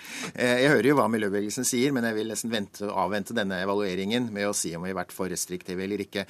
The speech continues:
Men for å se litt historisk på det, altså, Sitka gran ble utplantet massivt fra nitten femtitallet og helt opp til, til nittitallet. Eh, massiv utplanting langs hele kysten, s-, til stor skade, og, og jeg vil si at vi har kommet veldig langt. Heldigvis er det slutt på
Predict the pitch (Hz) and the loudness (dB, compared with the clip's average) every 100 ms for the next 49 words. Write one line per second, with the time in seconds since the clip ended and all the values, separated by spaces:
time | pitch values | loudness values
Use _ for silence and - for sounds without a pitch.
0 | - 104 107 113 - 117 104 113 - 87 | -8 -8 -6 -6 -4 -2 -2 -4 -4 -4
1 | 87 92 101 101 - 110 - - 92 - | -6 -6 -6 -6 -4 -6 -8 -8 -6 -6
2 | - 110 107 104 120 143 101 - 82 - | -6 -6 -2 -2 -2 -2 -4 -6 -16 -8
3 | 92 90 - 101 - - 92 - - 95 | -6 -6 -8 -4 -2 -2 -2 -8 -12 -8
4 | 95 87 95 85 73 87 98 95 107 87 | -8 -8 -10 -10 -10 -10 -6 -4 -4 -6
5 | 82 95 87 - - 87 - 98 - 90 | -8 -8 -8 -10 -8 -6 -6 -8 -6 -6
6 | 98 82 98 95 - - - 92 95 90 | -4 -2 -2 -6 -16 -20 -10 -6 -4 -6
7 | 90 107 - 101 110 98 - 98 135 107 | -6 -2 0 0 -2 -4 -4 -4 -4 -4
8 | 101 110 87 90 95 - 160 175 120 90 | -4 -4 -4 -4 -4 -4 -4 -8 -10 -16
9 | - - - - - 95 110 - 123 87 | -14 -12 -10 -8 -6 -4 -2 0 2 2
10 | 87 170 160 101 - 104 113 104 87 101 | 0 -4 -2 -6 -4 -6 -4 -6 -4 -6
11 | 98 95 98 92 101 104 104 104 - 110 | -4 -6 -4 -4 -2 -2 -2 -4 -6 -4
12 | 85 95 117 - - 98 - 90 - - | -4 -2 -2 -4 -4 -4 -4 -8 -10 -6
13 | 110 | -6